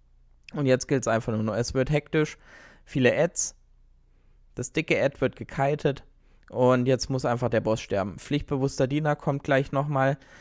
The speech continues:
Da habt ihr keine Wahl. Wenn der kommt, es nützt nichts. Wenn der am Boss ist, muss der Diener sterben. Sonst Schild. Was ihr machen könnt,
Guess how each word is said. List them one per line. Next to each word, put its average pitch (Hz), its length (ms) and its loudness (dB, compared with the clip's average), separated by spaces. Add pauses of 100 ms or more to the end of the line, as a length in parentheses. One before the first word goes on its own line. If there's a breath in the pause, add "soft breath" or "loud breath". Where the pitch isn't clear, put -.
(280 loud breath)
Da 127 280 8
habt 147 220 2
ihr 143 60 2
keine 131 280 4
Wahl. 117 220 8
Wenn 127 180 2
der 143 160 6
kommt, 160 460 4
es - 240 -2
nützt 139 420 -4
nichts. 139 480 -4
Wenn 135 180 0
der 156 140 4
am 139 140 2
Boss 139 240 4
ist, - 340 -4 (1300)
muss 139 180 2
der 147 120 4
Diener 127 260 4
sterben. 117 420 0 (100)
Sonst 123 320 -2
Schild. 110 360 -2
Was 147 220 4
ihr 165 80 2
machen 151 280 2
könnt, 170 400 0